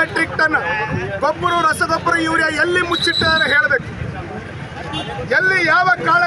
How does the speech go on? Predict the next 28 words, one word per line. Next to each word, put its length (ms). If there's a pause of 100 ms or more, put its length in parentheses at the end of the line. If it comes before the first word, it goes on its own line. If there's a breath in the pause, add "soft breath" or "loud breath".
(140)
ಸಂತೆಯಲ್ಲಿ 400
ತಾವು 140 (100)
ಮಾರಾಟ 380
ಮಾಡಿದ್ರಿ? 420 (840)
ಇವತ್ತು 300
ಅದೇ 420
ಕಾಳ 180 (140)
ಸಂತೆಯಿಂದ 500 (160)
ರೈತರು 340 (140)
ದುಬಾರಿ 360
ಹಣವನ್ನು 500
ಕೊಟ್ಟು 360
ಖರೀದಿ 320
ಮಾಡುವಂಥದ್ದು 460
ಆಗಿದೆ. 300 (760)
ಅದಕ್ಕೋಸ್ಕರ 600 (120)
ಇದನ್ನ 180 (160)
ವಿರೋಧ 260 (120)
ಮಾಡಲಿಕ್ಕೆ 420
ರಾಜ್ಯದಲ್ಲಿ 500
ಪ್ರತಿಭಟನೆ 520
ನಡೀತಾ 300
ಇದೆ, 100 (100)
ಇಲ್ಲಿಯೂ 240
ಕೂಡ 180 (120)
ಆಗಿದೆ. 260 (840)
ನಾವು 300 (720)
ಯಾವ 200